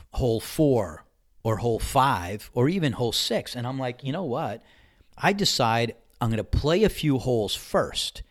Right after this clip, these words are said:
kinda get a feel for what's wrong with my swing, and then come back to the back of the range and then proceed hitting shots. So as I start to get back in my cart, I see this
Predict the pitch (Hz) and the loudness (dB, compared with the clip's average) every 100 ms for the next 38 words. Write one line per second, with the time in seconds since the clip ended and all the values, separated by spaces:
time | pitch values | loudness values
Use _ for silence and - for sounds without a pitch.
0 | _ _ _ _ - 180 185 170 135 - | _ _ _ _ -2 0 2 0 0 -2
1 | 143 139 135 - 107 104 139 - 120 120 | 4 6 4 2 -2 -2 -2 -2 0 0
2 | 110 101 98 - 139 147 175 - _ 120 | -2 -2 -4 -4 -4 -2 -4 -10 _ -2
3 | 113 104 - - 127 135 120 113 113 - | 0 0 -4 -6 -2 0 0 0 -2 -12
4 | _ - 117 90 110 104 117 101 92 87 | _ -6 -4 -2 0 0 0 -2 -2 -2
5 | 87 85 - _ - 104 90 - 104 - | -2 -6 -10 _ -6 -4 -2 -2 0 2
6 | 123 95 85 80 - 104 92 82 - 73 | 0 -2 -4 -10 -8 -6 -4 -4 -4 -4
7 | - - - _ _ _ _ _ - - | -6 -8 -8 _ _ _ _ _ -20 -20
8 | _ _ - - 151 165 220 214 - 170 | _ _ -6 2 4 4 4 4 4 2
9 | 160 127 110 117 117 110 113 98 90 - | 2 0 -2 0 0 0 0 0 -4 -8
10 | - 120 76 - - - _ _ _ _ | -2 -2 -2 -8 -12 -12 _ _ _ _
11 | - 120 - 208 220 180 151 | -2 0 0 0 0 2 0